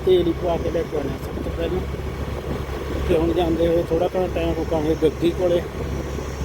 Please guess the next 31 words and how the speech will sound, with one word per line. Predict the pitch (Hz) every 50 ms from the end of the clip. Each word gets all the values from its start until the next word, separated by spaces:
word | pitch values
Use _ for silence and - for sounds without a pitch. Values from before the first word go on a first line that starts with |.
| - - - - - - - - - - 69 - - - - - - - - - - -
ਤੇ | 180
ਫਿਰ | 160 147 160 170
ਉਸ | 170 170 156
ਤੋਂ | - 160
ਬਾਅਦ | 165 170 170 165
ਆਪਾਂ | 180 - - 175
ਸ਼ਾਮ | - - - 165 151 156 151
ਤੱਕ | 147 - 156 156 151 - 175
ਦੁਕਾਨ | 156 156 - 156 156 156 151 147 151
ਦੇ | 170 175
ਵਿੱਚ | 170 170 - - - 156 151
ਹੀ | 156
ਲਾਉਣੀ | 151 151 143 139 143 139
ਆ | 139 131
ਡਿਊਟੀ, | 139 139 135 - - 160 156
ਹੋਰ | 165 160 151 -
ਕਿਧਰੇ | - 151 143 151 165 175
ਨਹੀਂ | 165 143
ਜਾਣਾ | 135 147 135 139 139 139
ਅੱਜ। | 143 - - 160 - - - - 123 - - - - - - - - - - - - - - - - - - - - - 71 69 - - - - - - - - - - - - 175 147
ਆ | 151
ਜਿਹੜਾ | 151 - 160 170 180
ਆਪਾਂ | 175 165 175 175
ਸ਼ਾਮ | - - 190 175 160 156 160 160
ਨੂੰ | 160 160 156 151
ਗੇੜਾ | 165 156 160
ਲਾਉਂਦੇ | 160 156 156 160 156 151 156 156
ਆਂਗੇ, | 156 156 151 160 160 147 - - - - - - - - - - - 160 - 190
ਉਹੀ | 180 175 170 175 180 170
ਹੁਣ | 170 175 180 180
ਆਪਾਂ | 170 175 - 180 170 170